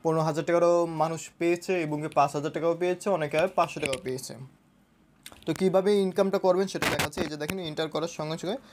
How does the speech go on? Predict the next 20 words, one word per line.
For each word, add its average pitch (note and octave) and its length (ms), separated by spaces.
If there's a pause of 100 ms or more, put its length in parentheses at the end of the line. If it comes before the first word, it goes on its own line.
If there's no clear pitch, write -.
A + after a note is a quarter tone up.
(140)
ছয়শো D#3 280
টাকা C#3+ 160
পেয়েছি C3+ 400 (280)
আমি C3+ 200
বিকাশে। C3 400 (460)
এই D3 100
যে D#3 80
দেখেন, F3+ 280
উম, C#3 360
দশটা C#3+ 400
উনিশে, D3+ 500 (840)
আর C#3+ 120
এখন D3 180
দশটা D#3+ 560 (100)
তিপ্পান্ন, D3 480
এ, C#3 300
বান্ন C#3 440
বাজে। C#3+ 440
তো C#3 80
আমি C#3 480